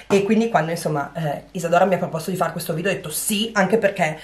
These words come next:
ho avuto la fortuna di riceverli molto prima rispetto all'uscita, li ho potuti provare a fondo e proprio veramente, cioè, io non so se rendono, a parte vedete che hanno quasi un effetto vellutante ma non secco, eppure è,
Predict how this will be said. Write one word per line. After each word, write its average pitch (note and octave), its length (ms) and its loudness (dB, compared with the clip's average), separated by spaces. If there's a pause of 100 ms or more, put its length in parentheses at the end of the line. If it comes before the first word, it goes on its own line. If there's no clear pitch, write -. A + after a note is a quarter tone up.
(180)
ho F#3 100 6
avuto G3+ 240 2
la F#3+ 100 4
fortuna F#3 720 -2
di E3+ 120 0
riceverli D#3+ 560 -2
molto F#3+ 420 2
prima D3+ 320 -4
rispetto D#3 400 -4
all'uscita, D3+ 400 -4
li F3+ 80 0
ho E3+ 60 -6
potuti D#3+ 300 -10
provare D#3+ 340 -2
a D3+ 40 -4
fondo F3+ 380 -2
e E3 80 4
proprio - 240 -4
veramente, D#3+ 560 -2 (840)
cioè, - 240 -4
io C#4+ 160 -4
non G#3+ 100 0
so A3+ 140 -2
se A#3 160 0
rendono, D#3 260 -2
a - 80 -4
parte C4+ 240 0
vedete G3+ 260 -4
che - 80 -8
hanno D#3 140 -2
quasi E3 180 -4
un G#3 60 -2
effetto - 560 -8 (1080)
vellutante G#3 840 2
ma G3 140 0
non E3+ 240 -2
secco, - 720 -6 (260)
eppure E3+ 600 0 (300)
è, - 280 2